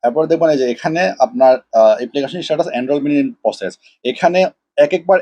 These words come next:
এক এক তথ্য থাকতে পারে। এটা, আহ, এক এক তথ্য এক একটা জিনিস বে-, মানে ভেরি করে যে এখন পাসপোর্টটা কোন পর্যায়ে আছে, কি আছে, বিষয় আছে। এখন আম-, এই পাসপোর্টটা enrollment in process আছে, মানে এটা এখন সাবমিট হয় না, মাত্র জমা দিছে। তো এখানে পাসপোর্ট শিপ লেখা আসবে অথবা ইত্যাদি ইত্যাদি লেখা আসবে। তো পাসপোর্টটা কোন পর্যায়ে আছে আপনারা দেখতে পারবেন।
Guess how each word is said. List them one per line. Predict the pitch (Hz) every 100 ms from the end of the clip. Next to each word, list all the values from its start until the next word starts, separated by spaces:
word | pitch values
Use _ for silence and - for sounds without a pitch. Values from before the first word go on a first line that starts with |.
| -
এক | 156
এক | 175 -
তথ্য | 139 156
থাকতে | 131 - 92
পারে। | 92 90 _ _ _ -
এটা, | 117 156 165 170 - -
আহ, | 117 117 113 _ _
এক | 135 139
এক | 156
তথ্য | 170 160 -
এক | 185 139 143
একটা | 143 - 160 127
জিনিস | 127 147 139
বে-, | 131 - - 113
মানে | 113 113 95 110
ভেরি | 135 147
করে | 120 104
যে | 107
এখন | 110 123
পাসপোর্টটা | 127 123 123
কোন | 139 131
পর্যায়ে | 123 117
আছে, | 113
কি | 131
আছে, | 113
বিষয় | 101 95
আছে। | 90 98
এখন | 120 135 151
আম-, | 151 -
এই | 156
পাসপোর্টটা | 147 - 135 - 180 - _ _ 127
enrollment | 139 151 165
in | 165 160
process | 151 147 143
আছে, | 104
মানে | 104 131
এটা | 135
এখন | 147
সাবমিট | - 127 160 143
হয় | 123
না, | 107 131
মাত্র | 135 127
জমা | 101 131 131
দিছে। | 120 123 - 90 _ _ _ _
তো | 120 131
এখানে | 139 156
পাসপোর্ট | 147 - 156
শিপ | - 160
লেখা | 156 139
আসবে | 147 139
অথবা | 139 143 147
ইত্যাদি | 143 139 139
ইত্যাদি | 123 131
লেখা | 117 120
আসবে। | 101 110 156
তো | -
পাসপোর্টটা | 135 135 139
কোন | 160 147
পর্যায়ে | 151 147
আছে | 147
আপনারা | 147
দেখতে | 123 120 113
পারবেন। | 95 95 90